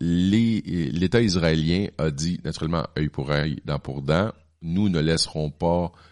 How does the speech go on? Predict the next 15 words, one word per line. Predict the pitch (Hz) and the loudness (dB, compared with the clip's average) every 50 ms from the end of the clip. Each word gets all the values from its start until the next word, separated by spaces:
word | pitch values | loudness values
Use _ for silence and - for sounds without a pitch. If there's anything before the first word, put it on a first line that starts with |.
| - _ - - | -20 _ -10 -6
euh, | 76 76 73 73 69 57 - | -2 -2 0 0 -2 -2 -2
l'Iran | 76 80 82 87 82 78 80 80 82 82 87 85 82 73 - - | -2 0 2 2 2 2 0 0 0 2 2 2 0 -2 -4 -6
venir | 71 73 80 76 78 85 87 82 71 65 73 | -8 -6 -4 -2 0 0 0 -2 -2 -4 -6
nous | 76 76 71 | -6 -6 -6
bourrasser | 67 71 82 80 73 69 71 69 - - 71 | -4 -2 0 0 2 0 0 -2 -2 -4 -6
de | 65 69 | -4 -2
la | 71 71 71 | -2 -2 0
sorte. | - - 110 107 110 113 - - - | 0 0 0 0 0 -2 -4 -8 -8
Alors, | 76 82 80 78 78 | -4 -4 -2 -2 -4
ils | 80 78 | -6 -8
ont | 85 80 | -10 -10
décidé | 78 82 82 - - - 95 90 | -8 -6 -6 -6 -6 -4 -6 -4
d'offrir | 85 82 76 - - 98 90 76 76 | -2 -4 -4 -4 -4 -6 -6 -4 -6
une | 69 67 64 | -6 -6 -8
réplique. | 69 64 65 64 69 85 85 - - 104 113 143 - - - - | -8 -8 -6 0 2 2 2 2 2 2 2 2 0 -4 -18 -18